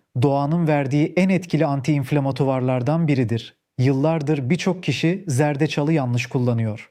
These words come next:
"Sadece suya karıştırıyor, sonra da hiç faydasını görmedim." diyor. Oysa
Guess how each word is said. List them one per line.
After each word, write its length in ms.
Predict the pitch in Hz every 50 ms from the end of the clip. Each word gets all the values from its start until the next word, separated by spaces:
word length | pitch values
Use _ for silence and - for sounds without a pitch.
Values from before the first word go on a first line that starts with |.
| _ _ _ -
"Sadece 500 | - - 180 175 180 160 160 135 151 143
suya 300 | - - 151 156 170 170
karıştırıyor, 720 | 160 135 120 117 - - - 120 135 151 165 175 165 - - _ _ _
sonra 420 | - - - 170 170 165 156 139
da 320 | 139 160 165 170 165 - _
hiç 240 | - - 180 170 -
faydasını 520 | - 165 147 147 135 151 - - 165 165
görmedim." 600 | 170 139 151 147 139 131 123 117 107 113 104 104 - _ _ _ -
diyor. 340 | 127 117 113 110 107 - _ _ _ _ -
Oysa 460 | - 143 139 120 131 - 139 143 139